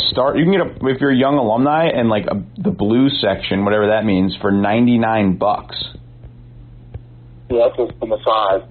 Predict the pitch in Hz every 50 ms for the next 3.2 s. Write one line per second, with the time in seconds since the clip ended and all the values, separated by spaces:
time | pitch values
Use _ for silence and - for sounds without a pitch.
0 | - - - 120 113 139 151 143 - 151 135 123 113 120 117 - - - 127 117
1 | 110 101 - - 120 113 104 101 101 - - - - - - - - 123 123 123
2 | 123 123 120 120 123 123 120 120 110 - - 143 131 127 120 113 110 110 110 107
3 | 107 104 98 95